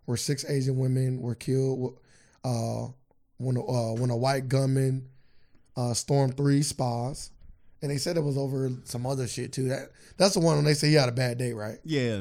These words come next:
Speaker 2: that was the one they say he had a bad day and, uh, he was a
Speaker 1: He,
Speaker 2: sex addict.
Speaker 1: yeah, and he was
Speaker 2: and
Speaker 1: doing it for
Speaker 2: Yeah, man,
Speaker 1: temptation
Speaker 2: get the
Speaker 1: reasons.
Speaker 2: fuck out of here.
Speaker 1: Uh, Wednesday, five people were, uh, killed in Stockton. They were shot in a drive-by shooting.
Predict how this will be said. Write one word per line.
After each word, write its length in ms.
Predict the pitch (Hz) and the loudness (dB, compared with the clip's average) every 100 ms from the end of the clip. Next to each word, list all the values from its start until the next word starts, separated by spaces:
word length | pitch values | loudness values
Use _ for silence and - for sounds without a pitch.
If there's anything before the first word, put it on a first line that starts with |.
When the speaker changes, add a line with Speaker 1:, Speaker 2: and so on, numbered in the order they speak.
| 101 | -4
Speaker 2:
that 140 | 117 | -4
was 80 | 120 | -4
the 60 | 117 | -2
one 120 | 113 | -4
they 80 | 110 | -4
say 140 | 113 | -4
he 60 | 110 | -4
had 140 | 101 | -6
a 40 | |
bad 240 | 101 104 104 | -6 -6 -4
day 160 | 104 101 | -4 -4
and, 140 | 98 | -6
uh, 380 | 95 90 90 90 - _ _ _ _ _ - _ _ _ _ | -6 -6 -8 -10 -12 _ _ _ _ _ -12 _ _ _ _
he 160 | - 135 | -2 0
was 160 | 120 101 | 0 -2
a 80 | |
Speaker 1:
He, 100 | 101 | 0
Speaker 2:
sex 460 | 135 127 143 139 - - | 0 0 0 -2 -4 -8
addict. 400 | 107 110 117 117 | -6 -2 0 4
Speaker 1:
yeah, 80 | 143 | 4
and 60 | 143 | 4
he 60 | |
was 100 | 139 | 2
Speaker 2:
and 60 | - | 4
Speaker 1:
doing 180 | 143 135 | 2 2
it 80 | 131 | 0
for 100 | 127 | -2
Speaker 2:
Yeah, 80 | |
man, 120 | 120 120 | -2 -2
Speaker 1:
temptation 500 | 120 113 127 120 127 | -2 0 -2 -2 -2
Speaker 2:
get 80 | 127 | -2
the 60 | |
Speaker 1:
reasons. 260 | 127 127 123 | -2 -4 -6
Speaker 2:
fuck 80 | 60 | -10
out 40 | - | -18
of 60 | |
here. 540 | - - - - 143 131 | -20 -20 -14 -2 2 2
Speaker 1:
Uh, 20 | |
Wednesday, 840 | 127 170 165 143 165 160 156 151 - _ _ - | 4 2 2 4 6 8 6 4 -6 _ _ -12
five 400 | - 147 143 156 | -2 0 2 2
people 280 | 151 143 | 2 2
were, 540 | 131 135 135 131 135 - - | 2 2 4 2 0 -6 -6
uh, 640 | 131 127 127 123 123 123 127 _ _ _ _ _ _ _ _ _ | -2 -2 -2 -2 -4 -6 -10 _ _ _ _ _ _ _ _ _
killed 240 | - 143 127 | 2 2 2
in 60 | |
Stockton. 580 | 127 143 127 127 131 139 _ _ _ _ _ _ _ _ _ _ | 0 -2 -2 -2 -6 -8 _ _ _ _ _ _ _ _ _ _
They 100 | - | -2
were 120 | 131 123 | -2 0
shot 400 | - 127 127 127 _ | 0 0 0 -4 _
in 100 | 135 | -4
a 40 | 127 | -2
drive-by 340 | 127 127 127 | -2 -2 0
shooting. 800 | 127 - 123 123 123 123 120 120 | -2 -2 -2 0 0 -2 -4 -6